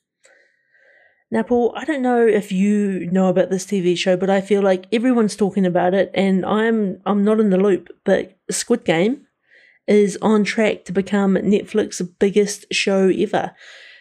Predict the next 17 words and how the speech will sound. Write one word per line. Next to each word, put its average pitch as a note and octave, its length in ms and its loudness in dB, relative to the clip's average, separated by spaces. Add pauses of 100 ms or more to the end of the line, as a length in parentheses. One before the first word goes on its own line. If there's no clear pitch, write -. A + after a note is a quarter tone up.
So G#3 540 2 (320)
I G#3+ 120 0
don't C4+ 280 0
know G3+ 180 2
about F#3+ 220 2
you, F3+ 180 2
but F3+ 120 2
I G3 140 2
think B3+ 380 -2
I'm G#3+ 120 2
gonna G3+ 160 2
have G3 140 0
to F#3 100 2
watch F3+ 300 0
this. F#3 280 -2
I, F#3+ 220 0
I, F#3 300 0